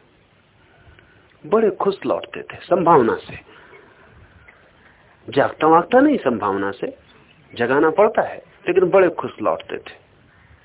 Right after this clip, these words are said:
ये भी काफी उनकी प्रसन्नता थी। महीने पन्द्रह दिन में आके मुझसे वो ये सुन जाते थे। इससे उनको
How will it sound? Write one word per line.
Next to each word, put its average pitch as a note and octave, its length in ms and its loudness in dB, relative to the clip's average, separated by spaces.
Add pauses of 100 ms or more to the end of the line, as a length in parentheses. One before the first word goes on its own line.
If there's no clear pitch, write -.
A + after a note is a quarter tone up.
(1000)
ये G#3 120 4
भी G3+ 140 4
काफी E3 320 2
उनकी C#3+ 280 0
प्रसन्नता A2 560 -8
थी। - 200 -16 (1300)
महीने A#3+ 240 6
पन्द्रह G#3 280 6
दिन G3 140 6
में F#3+ 160 4
आके E3+ 320 2
मुझसे D#3+ 320 -2
वो D3 120 0
ये C#3+ 100 0
सुन C3+ 260 -4
जाते F2+ 300 -2
थे। - 240 -14 (1200)
इससे D3+ 240 -4
उनको D#3 400 -2